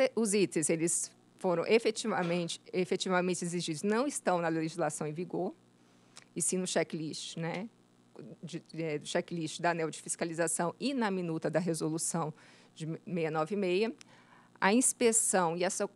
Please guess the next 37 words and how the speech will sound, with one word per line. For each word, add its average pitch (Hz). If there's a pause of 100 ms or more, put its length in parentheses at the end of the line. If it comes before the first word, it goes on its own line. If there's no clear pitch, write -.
subque-, -
subsequente 214
elaboração 170
do 165
relatório 175
I-, 175 (100)
I 185
S 175
R 160 (420)
ocorreu 185
em 233
novembro 202
e 196
dezembro 175
de 160
dois 165
mil 170
e -
vinte 156
e -
um, 220
até 214
anterior 196 (160)
à 175
emissão 190
desse 175
checklist. 175
A 165
gente -
não 196
tinha 202
conhecimento 170
desse 160
checklist. 170
Quando 175
a 185
aneel 185